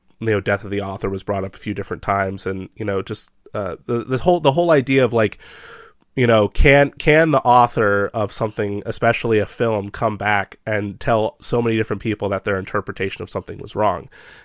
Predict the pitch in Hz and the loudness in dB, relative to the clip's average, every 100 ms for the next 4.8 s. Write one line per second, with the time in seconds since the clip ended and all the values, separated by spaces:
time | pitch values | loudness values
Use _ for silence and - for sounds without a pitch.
0 | _ - 113 107 104 98 - - _ _ | _ 0 2 2 0 -4 -10 -14 _ _
1 | _ _ _ _ _ _ _ _ _ - | _ _ _ _ _ _ _ _ _ -6
2 | 151 - - 156 165 175 180 - 170 175 | -4 -4 0 2 2 2 0 0 -2 0
3 | 220 165 - 156 - 127 - 135 127 117 | 0 -2 -2 -2 0 -6 -2 0 0 -2
4 | 113 113 113 107 98 143 147 110 | -6 -6 -4 -4 -4 -2 0 -2